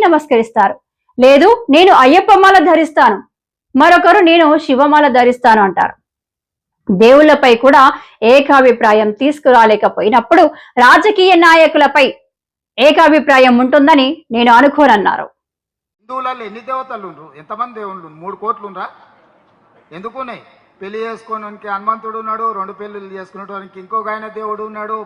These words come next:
Speaker 2: మందు తాగేటోళ్ళకి ఓ దేవుడు ఉన్నాడు, ఎల్లమ్మ, పోషమ్మ, మైసమ్మ, కళ్ళు కొయ్యాలి, కోడి కొయ్యాలి అనేటోళ్ళకు ఉండ్రు,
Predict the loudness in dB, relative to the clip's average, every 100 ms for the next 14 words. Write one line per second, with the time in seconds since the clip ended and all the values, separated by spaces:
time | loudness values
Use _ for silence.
0 | -12 -12 -12 -14 -14 -16 -18 -14 -16 -14
1 | -14 -16 -16 -18 -18 -16 -16 -14 -14 -16
2 | -20 -20 -18 -18 -18 -18 -18 -20 -16 -16
3 | -18 _ _ _ -12 -10 -10 -12 -12 -12
4 | -14 -14 -16 -14 -14 -12 -14 -10 -10 -8
5 | -12 -14 -16 -14 -14 -14